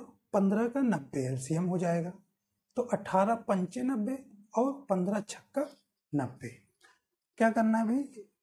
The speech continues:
ए अठारह दिन में काम कर रहा है और बी जो है पन्द्रह दिन में कर रहा है, तो इनका हमने एलसीएम ले लिया। अब देखिए मैंने कहा था एलसीएम ले लेना,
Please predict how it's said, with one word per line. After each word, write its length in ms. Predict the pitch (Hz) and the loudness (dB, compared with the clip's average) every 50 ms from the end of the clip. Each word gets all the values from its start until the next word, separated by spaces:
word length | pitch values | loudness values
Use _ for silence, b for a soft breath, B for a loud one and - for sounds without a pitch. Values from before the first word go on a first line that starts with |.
| - | 4
ए 140 | 214 202 196 | 4 6 6
अठारह 400 | 175 147 147 - - - 156 160 | 6 4 2 2 2 2 2 4
दिन 140 | 160 175 185 | 2 2 0
में 120 | 185 180 165 | -4 -4 -2
काम 200 | 190 185 190 180 | -2 -2 -2 0
कर 120 | - 185 | -2 -2
रहा 180 | 180 190 190 208 | -2 0 2 2
है 100 | 233 247 | 2 2
और 120 | 226 - | 2 0
बी 200 | 143 143 170 180 160 | 0 2 0 0 0
जो 160 | 156 156 143 | 0 0 0
है 100 | 143 240 - _ _ _ _ _ _ _ _ _ _ _ _ _ _ _ _ _ _ _ _ - | 0 -2 -2 _ _ _ _ _ _ _ _ _ _ _ _ _ _ _ _ _ _ _ _ -4
पन्द्रह 280 | 190 196 202 220 247 | -2 0 2 2 2
दिन 140 | 233 240 240 | 2 4 4
में 120 | 233 233 233 | 4 4 2
कर 100 | 226 214 | 0 -2
रहा 120 | 214 202 | 0 0
है, 80 | 196 190 | -2 0
तो 100 | - 208 | 0 0
इनका 180 | 208 - 214 | 2 4 4
हमने 280 | 196 202 196 202 220 220 | 6 6 6 4 2 2
एलसीएम 340 | 196 175 160 - 165 156 151 | 0 -2 -2 0 2 2 4
ले 100 | 147 147 | 4 2
लिया। 200 | 143 143 143 151 - - | 0 -2 -4 -6 -4 -2
अब 140 | 170 165 185 | 0 0 0
देखिए 460 | 214 202 - 214 220 220 - - _ _ _ _ - | 0 0 0 0 0 0 -2 -8 _ _ _ _ -6
मैंने 160 | 190 190 185 165 | -4 -2 -2 -2
कहा 220 | - 180 165 175 | 0 0 0 0
था 200 | 175 - - - _ _ _ _ - | -2 -6 -14 -18 _ _ _ _ -2
एलसीएम 360 | 175 165 - - 190 180 165 | -2 -2 -2 0 2 2 4
ले 140 | 156 151 143 | 4 2 0
लेना, 240 | 139 135 131 131 131 | -2 -2 -4 -4 -6